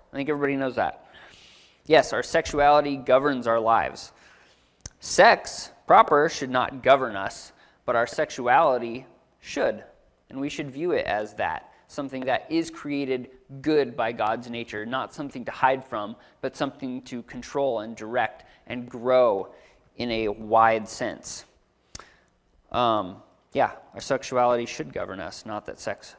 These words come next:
should govern it. Um, this truth causes great harm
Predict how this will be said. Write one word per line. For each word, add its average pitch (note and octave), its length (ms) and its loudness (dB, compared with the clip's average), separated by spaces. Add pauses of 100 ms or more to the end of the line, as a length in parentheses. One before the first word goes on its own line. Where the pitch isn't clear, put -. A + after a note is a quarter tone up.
(380)
should - 200 -16
govern F2+ 240 -8
it. - 120 -16 (880)
Um, A2 380 -6 (480)
this E3 200 -2
truth F#3+ 300 -4
causes C#3+ 400 2
great C3+ 220 -2
harm A#2+ 480 -4